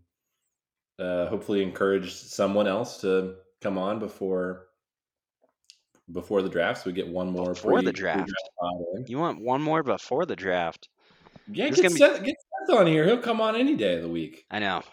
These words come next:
Speaker 2: I, I could call Seth right after this, and he'd be like, "Yeah, man."
Speaker 1: <laughs> Just do it back to back
Speaker 2: Just
Speaker 1: pod.
Speaker 2: back to back, 'cause,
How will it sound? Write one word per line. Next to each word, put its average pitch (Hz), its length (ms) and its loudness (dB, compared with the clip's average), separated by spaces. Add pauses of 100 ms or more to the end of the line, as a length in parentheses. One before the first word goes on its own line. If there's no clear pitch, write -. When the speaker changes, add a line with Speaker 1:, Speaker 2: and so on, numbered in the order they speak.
Speaker 2:
I, 117 160 2 (200)
I 117 80 0
could 151 160 -6
call 120 140 2
Seth - 340 0
right 90 240 -2
after 82 280 -2
this, 80 240 -8
and 87 80 -12
he'd 82 80 -14
be 85 140 -10
like, - 200 -14
"Yeah, - 180 -16
man." - 180 -18
Speaker 1:
<laughs> - 580 -18
Just 165 200 -4
do 131 180 4
it 113 120 -2
back 107 260 -2
to 113 60 -4
back 92 280 -6
Speaker 2:
Just 123 100 -4
Speaker 1:
pod. - 100 -6
Speaker 2:
back 117 200 6
to 117 80 -8
back, 98 300 -2 (280)
'cause, 110 440 -6